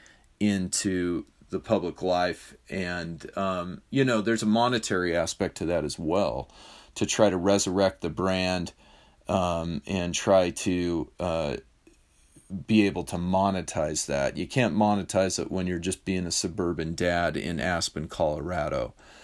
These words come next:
So I think the why is really interesting. To me, that seems pretty clear. Um, the next thing that I find really interesting, and the, the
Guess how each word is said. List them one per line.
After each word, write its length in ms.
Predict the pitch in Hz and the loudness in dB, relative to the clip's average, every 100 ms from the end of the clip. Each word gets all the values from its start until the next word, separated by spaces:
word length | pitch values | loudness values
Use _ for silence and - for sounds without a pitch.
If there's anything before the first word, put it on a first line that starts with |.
| - - _ | -20 -20 _
So 640 | - - 107 98 92 90 | 6 8 8 6 4 4
I 140 | - 101 | 4 4
think 400 | - 135 110 - - - - | 4 4 4 -2 -18 -20 -10
the 240 | 104 98 95 | -2 2 2
why 480 | 92 107 110 107 | 6 10 10 10
is 320 | 101 95 92 104 | 6 2 0 2
really 320 | 101 95 92 | 2 2 0
interesting. 880 | 95 95 - 95 - 95 95 92 - - - _ | -2 -2 -2 -2 0 0 0 -2 -8 -20 -20 _
To 100 | - | 2
me, 520 | 104 101 101 98 95 - | 4 6 4 2 0 -2
that 320 | 87 98 - | 2 2 2
seems 380 | - 92 90 - - | 0 -2 -2 -6 -10
pretty 480 | - - 110 92 80 | -6 4 4 4 -2
clear. 720 | - - 98 90 87 92 - _ - - - - - - | -8 0 2 4 2 0 -6 _ -20 -20 -20 -20 -12 6
Um, 540 | 120 110 104 101 95 - _ _ _ _ _ _ _ _ - - | 8 8 6 4 2 -2 _ _ _ _ _ _ _ _ -20 2
the 120 | - | 4
next 320 | 156 180 - - | 4 4 2 4
thing 200 | 123 117 | 4 6
that 120 | 101 | 6
I 100 | 107 | 6
find 380 | 107 107 98 92 | 6 2 2 4
really 320 | 101 95 95 | 4 4 0
interesting, 680 | 95 - 90 - 92 92 85 | -2 -2 -4 0 0 0 -2
and 420 | 98 107 104 101 - | 2 2 4 0 -2
the, 200 | 107 98 - - - - | -4 -4 -6 -20 -20 0
the 240 | 113 98 | 0 0